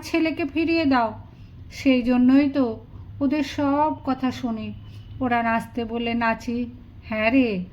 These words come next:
আমি নাচতে শিখেছি। ওরা সিদ্ধি খেতে বললে সিদ্ধি খাই। যদি ছেলেকে ফিরিয়ে দেয়। আগে তো কখনো ভাবিনি যে আমি মা হব। ওরে,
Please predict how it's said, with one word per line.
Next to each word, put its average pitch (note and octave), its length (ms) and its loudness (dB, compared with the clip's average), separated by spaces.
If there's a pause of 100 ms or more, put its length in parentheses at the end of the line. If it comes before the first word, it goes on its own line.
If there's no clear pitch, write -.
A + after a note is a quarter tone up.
(280)
আমি A3 200 -2
নাচতে G#3 500 0
শিখেছি। A#3+ 640 -2 (520)
ওরা D4 440 4 (320)
সিদ্ধি D#4+ 420 2
খেতে D#4+ 280 0
বললে E4 300 0
সিদ্ধি D#4+ 420 0
খাই। E4+ 300 2 (560)
যদি C#4+ 260 4
ছেলেকে D4 420 0
ফিরিয়ে D4 340 0
দেয়। D4+ 260 0 (680)
আগে G#3+ 360 2
তো A#3 200 -6
কখনো B3+ 360 2
ভাবিনি B3 600 6 (420)
যে C4+ 120 6
আমি C4+ 200 8
মা A#3+ 340 4
হব। C4 460 0 (460)
ওরে, A#3 440 2